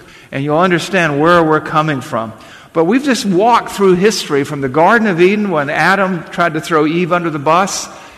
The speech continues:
and said to God, "This is the woman that you gave to me. It's all her fault and it's all your fault." And it continued on. We looked at world religions like Islam, where it takes two ladies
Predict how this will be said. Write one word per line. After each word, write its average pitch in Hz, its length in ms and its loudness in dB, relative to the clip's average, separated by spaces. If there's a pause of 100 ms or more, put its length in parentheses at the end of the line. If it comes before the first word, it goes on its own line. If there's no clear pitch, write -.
(160)
and 127 140 -10
said 170 240 0
to 151 60 -4
God, 170 340 2
"This 196 180 -2
is 190 140 -2
the 175 80 4
woman 175 320 2
that 170 100 0
you 151 160 0
gave 170 280 2
to 185 60 -4
me. 139 120 -4
It's 135 160 -2
all 170 220 2
her 190 180 2
fault 139 380 0
and 143 60 -4
it's 135 120 -8
all 156 180 2
your 160 180 2
fault." 85 400 -6 (380)
And 156 180 0
it 175 200 -2
continued 240 500 -2
on. 220 200 4
We 180 120 4
looked 202 240 2
at 165 100 0
world 185 280 4
religions 185 440 2
like 151 220 0
Islam, 190 580 0
where 147 200 0
it 135 80 -8
takes 147 280 -4
two 175 240 2
ladies 160 500 0